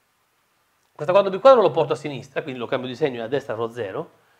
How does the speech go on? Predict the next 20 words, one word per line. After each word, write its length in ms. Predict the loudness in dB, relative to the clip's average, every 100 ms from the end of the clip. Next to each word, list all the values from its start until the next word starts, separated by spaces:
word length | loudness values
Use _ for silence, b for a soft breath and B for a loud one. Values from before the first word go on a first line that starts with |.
| b
e 120 | -4
sviluppo 320 | 0 0 0
sti 120 | -8
quad-, 200 | -6 -8
questi 180 | -8 -10
due 100 | -6
quadrati, 380 | -4 -6 -10 -8
ottenendo 360 | -4 -4 -6 -8
B 140 | -4
quadro 300 | 0 0 0
che 80 | -4
moltiplica. 400 | -6 -8 -10 -8
Allora, 160 | -8 -14
il 100 | -2
quadro 300 | 4 4 4
di 200 | -2 -6
x 80 | -6
meno 180 | -6 -4
p 220 | -6 -8
sarà 360 | -6 -6 -8